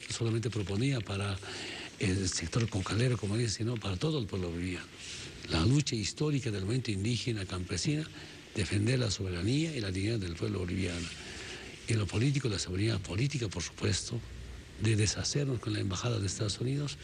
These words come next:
Y no me arrepiento, felizmente, con la expulsión del embajador de Estados Unidos, estamos mejor políticamente.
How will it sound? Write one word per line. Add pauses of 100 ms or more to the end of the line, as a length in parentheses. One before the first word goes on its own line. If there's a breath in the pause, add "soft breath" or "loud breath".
(480 loud breath)
Y
no
me
arrepiento, (440)
felizmente, (480 loud breath)
con
la
expulsión
del
embajador
de
Estados
Unidos,
estamos
mejor
políticamente.